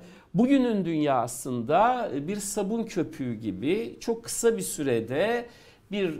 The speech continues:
kapak olup sonra unutulmak da mümkün.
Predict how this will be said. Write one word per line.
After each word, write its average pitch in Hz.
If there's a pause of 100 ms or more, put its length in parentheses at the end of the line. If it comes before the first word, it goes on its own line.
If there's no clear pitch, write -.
(120)
kapak 185 (100)
olup 143 (140)
sonra 202
unutulmak 170
da 123
mümkün. 113